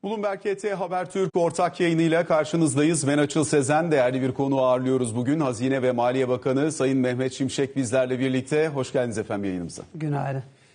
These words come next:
Speaker 1: Şimdi genel olarak aslında seçim sonrasında neler yaşandı? Ondan bugüne program hangi aşamaya geldi? Bundan sonrasına ilişkin beklentiler neler? Seçim sonrasına dönük de kamuoyunda konuşulan, tartışılan birçok mesele var. Bunların hepsinin üzerine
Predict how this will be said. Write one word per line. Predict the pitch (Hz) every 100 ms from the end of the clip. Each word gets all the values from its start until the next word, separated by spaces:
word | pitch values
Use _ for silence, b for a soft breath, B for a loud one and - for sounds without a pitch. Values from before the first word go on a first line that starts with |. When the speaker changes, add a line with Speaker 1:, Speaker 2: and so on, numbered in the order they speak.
| b b
Speaker 1:
Şimdi | 202 196 208 -
genel | 160 196 190
olarak | 180 185 180 156
aslında | 147 160 160 165 160 - -
seçim | - 143 208 180
sonrasında | 165 151 143 143 156 151 147 - - -
neler | 135 147 151
yaşandı? | 127 110 117 104 110 170 165
Ondan | 131 131 156 151 143
bugüne | 135 135 127 113 - - _
program | 139 131 127 120 113
hangi | 135 139 123
aşamaya | 110 117 107 104
geldi? | 101 104 165
Bundan | 165 165 175
sonrasına | 175 165 143 135 143 135
ilişkin | 123 110 135 123
beklentiler | 123 127 117 104 113 107
neler? | 101 120
Seçim | 175 156 165
sonrasına | 151 160 151 170 160
dönük | 175 165
de | 143 110 B B -
kamuoyunda | 156 160 156 151
konuşulan, | 151 147 151 151 143
tartışılan | 143 135 - 151 143
birçok | 135 147 135
mesele | 135 160 175
var. | 127
Bunların | 139 147 143
hepsinin | 151 143 127
üzerine | 120 120 117 160